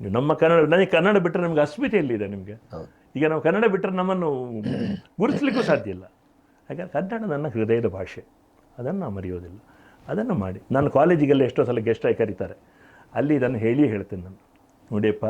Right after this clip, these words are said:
Speaker 1: ಎಲ್ಲೇ ಹೋದ್ರು ಕುವೆಂಪು ಅವರ ಮದ-, ಇದನ್ನು ಬಿಡಬೇಡಿ. ಎಲ್ಲಾದರೂ ಇರು,
Speaker 2: ಎಂತಾದರೂ.
Speaker 1: ಎಂತಾದರೂ ಇರು, ಎಂದೆಂದಿಗೂ ನೀ ಕನ್ನಡವಾಗಿರು.
Speaker 2: ಹೌದು.
Speaker 1: ಬಿಡೋದಿಲ್ಲ.
Speaker 2: ನಿಮ್ಮ ಪ್ರಯಾಣಕ್ಕೆ ಪ್ರಾಶಸ್ತ್ಯ, ಪ್ರಶಸ್ತಿ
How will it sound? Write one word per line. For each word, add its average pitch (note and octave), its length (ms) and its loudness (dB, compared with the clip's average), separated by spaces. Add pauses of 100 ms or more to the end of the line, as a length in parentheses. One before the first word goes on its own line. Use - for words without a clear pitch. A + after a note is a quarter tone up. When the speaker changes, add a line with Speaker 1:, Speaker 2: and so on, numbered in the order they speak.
(760)
Speaker 1:
ಎಲ್ಲೇ C#3+ 520 4
ಹೋದ್ರು C3+ 300 4
ಕುವೆಂಪು C#3 420 0
ಅವರ B2 160 4
ಮದ-, A2+ 420 -2
ಇದನ್ನು A2+ 520 -4
ಬಿಡಬೇಡಿ. G#2 460 -2
ಎಲ್ಲಾದರೂ B2 540 0
ಇರು, G#2+ 220 -2 (460)
Speaker 2:
ಎಂತಾದರೂ. A2 500 4
Speaker 1:
ಎಂತಾದರೂ G2+ 200 -4
ಇರು, F#2+ 160 -8
ಎಂದೆಂದಿಗೂ D3 640 2
ನೀ E3 120 0
ಕನ್ನಡವಾಗಿರು. G2 840 -4
Speaker 2:
ಹೌದು. C#2+ 200 -18 (920)
Speaker 1:
ಬಿಡೋದಿಲ್ಲ. F#2 300 -12 (240)
Speaker 2:
ನಿಮ್ಮ C3 220 4
ಪ್ರಯಾಣಕ್ಕೆ B2+ 1040 4 (140)
ಪ್ರಾಶಸ್ತ್ಯ, G#2+ 760 2
ಪ್ರಶಸ್ತಿ F#2 760 -4